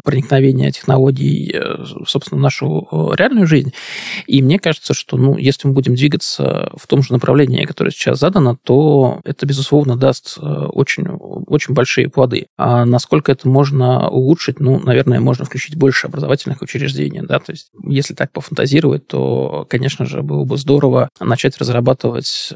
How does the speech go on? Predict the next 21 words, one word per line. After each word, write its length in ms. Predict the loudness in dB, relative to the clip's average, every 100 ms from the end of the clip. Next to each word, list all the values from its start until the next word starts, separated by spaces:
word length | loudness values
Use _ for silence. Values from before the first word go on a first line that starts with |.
| -8
и 140 | -6
внедрять, 880 | -2 0 0 0 -2 -6 -6 -8 -8
э, 400 | -10 -10 -10 -10 -8
свою 280 | -4 -2
хардвер-часть. 1120 | -2 -4 -2 2 2 0 -4 -6 -6 -8 -10 -4
Ну, 120 | -2
наверное, 320 | 2 0 0
не 60 | -2
секрет, 320 | -4 -2 -2
что 600 | -2 -6 -4 -2 -4 -8 -12
большая 640 | -8 -2 2 2 0 -6
часть 220 | -6 -8
пока 240 | -10 -10 -10
что 480 | -10 -10 -10 -10
всего, 280 | -4 2 2
что 140 | 2 -2
связано 400 | 0 0 -4 -8
с, 420 | -6 -6 -8 -6
э, 280 | -6 -4 -4
искусственным 400 | -6 -10 -8 -8
интеллектом, 400 | -2 -2 0